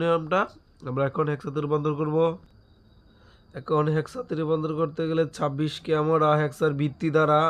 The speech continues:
ভাগ করব ষোলো, ষোলো কি ষোলো, ষোলো দুগুণে বত্রিশ, ছাব্বিশ তার মানে বত্রিশ বেশি হয়ে যায় ছাব্বিশে,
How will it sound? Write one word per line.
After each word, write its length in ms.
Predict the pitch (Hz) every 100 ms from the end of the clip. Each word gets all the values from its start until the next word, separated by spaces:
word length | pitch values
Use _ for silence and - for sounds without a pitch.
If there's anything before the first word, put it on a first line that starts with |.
| 143
ভাগ 120 | 143 139
করব 160 | 156 147 147
ষোলো, 240 | 160 151 151 - - - - - - -
ষোলো 180 | 170 165
কি 100 | 170
ষোলো, 140 | 160 170
ষোলো 200 | 147 170 165
দুগুণে 240 | 165 170 156
বত্রিশ, 440 | 160 - 175 185 180 - - - - -
ছাব্বিশ 420 | 156 147 147 160 - - - _
তার 180 | 151 139 127
মানে 140 | 151 147
বত্রিশ 240 | 151 143 156
বেশি 140 | 151 165
হয়ে 120 | 165
যায় 100 | 160
ছাব্বিশে, 300 | 160 151 151